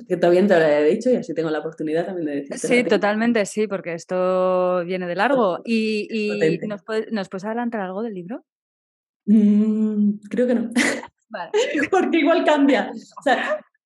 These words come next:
Speaker 1: no, no, no, y creo que no, o sea, tengo, quiero hacer algo, eh, similar a Método Sano,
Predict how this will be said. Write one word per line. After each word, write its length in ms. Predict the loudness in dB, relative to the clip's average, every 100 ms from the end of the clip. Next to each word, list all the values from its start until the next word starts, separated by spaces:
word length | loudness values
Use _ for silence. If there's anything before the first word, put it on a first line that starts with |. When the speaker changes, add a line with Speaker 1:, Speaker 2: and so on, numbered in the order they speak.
| -8
Speaker 1:
no, 220 | 0 2 4
no, 120 | 4
no, 220 | 4 4
y 160 | 0 -2
creo 220 | 0 2
que 120 | 2
no, 320 | 2 2 2
o 40 | -2
sea, 220 | -2 0
tengo, 320 | 2 2 0 -6 -18 -6
quiero 140 | -2 -2
hacer 160 | 0 2
algo, 400 | 2 0 -4 -8
eh, 300 | -8 -8 -8
similar 480 | -6 -4 0 2 2
a 80 | 2
Método 320 | 0 -4 -6
Sano, 500 | -4 -2 0 -2